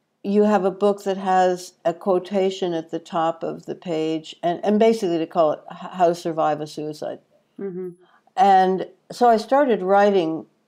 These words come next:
Speaker 1: those days, and they helped me enormously, because every day I would find a quote, and I would write about where I was in the stage of grief, in the,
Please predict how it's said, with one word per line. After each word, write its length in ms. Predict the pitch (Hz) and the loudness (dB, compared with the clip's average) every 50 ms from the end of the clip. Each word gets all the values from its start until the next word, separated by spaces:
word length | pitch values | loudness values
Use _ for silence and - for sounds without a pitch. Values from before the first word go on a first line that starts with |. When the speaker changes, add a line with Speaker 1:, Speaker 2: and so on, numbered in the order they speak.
| _ _ _ _ _ _ _ _ _ _ _ | _ _ _ _ _ _ _ _ _ _ _
Speaker 1:
those 520 | - 175 170 180 202 190 190 190 185 185 - | -14 -10 -2 0 2 4 4 2 0 -2 -6
days, 760 | 170 156 - 190 190 180 160 143 123 127 135 131 - - - | -8 -4 0 2 4 4 4 2 0 -4 -6 -10 -14 -18 -8
and 520 | - 175 185 185 180 180 180 180 180 170 - - _ _ _ _ _ _ _ - | -4 -2 0 0 0 0 -2 -4 -4 -6 -10 -14 _ _ _ _ _ _ _ -4
they 180 | 165 202 208 | 0 0 2
helped 340 | 208 208 185 180 180 - - | 2 4 2 2 0 -2 -8
me 140 | 160 147 147 | -8 -8 -8
enormously, 680 | 151 156 160 175 226 294 247 135 135 - - - - | -6 -4 -2 -2 0 0 -2 -4 -6 -10 -12 -14 -14
because 380 | 156 165 156 - - 170 165 - | -12 -12 -8 -4 -2 -2 0 2
every 180 | 196 190 202 202 | 2 2 2 0
day 180 | 175 180 175 | 0 2 2
I 120 | 170 160 156 | 2 2 2
would 180 | 156 170 165 | 0 -2 -6
find 380 | - - 190 180 175 175 170 160 | -6 -4 0 0 2 2 0 -2
a 60 | - | -6
quote, 440 | - - - 156 143 147 165 165 - | -8 -6 -4 -2 -2 -2 -2 -4 -6
and 200 | - 165 165 160 | -6 -6 -4 -4
I 100 | 160 160 | -4 -4
would 220 | 156 160 165 160 156 | -4 -4 -4 -6 -4
write 360 | 156 175 190 180 175 170 175 - | 0 2 4 4 4 2 0 -4
about 380 | 156 151 160 156 151 - 165 160 | -6 -2 0 0 0 0 -2 -2
where 160 | 175 165 170 | 0 2 2
I 100 | 165 160 | 2 2
was 360 | 156 156 156 156 160 156 - | 0 -2 -2 -4 -4 -4 -6
in 160 | 160 151 147 | -8 -8 -8
the 60 | 143 | -10
stage 540 | 151 - - - - 190 180 170 165 156 - | -12 -14 -12 -6 -2 -2 0 0 -2 -4 -6
of 160 | 147 - - | -10 -14 -10
grief, 380 | - 165 170 170 160 160 160 - | -6 -4 -2 -2 -2 -4 -6 -8
in 100 | 147 147 | -10 -8
the, 140 | 143 131 131 | -10 -10 -12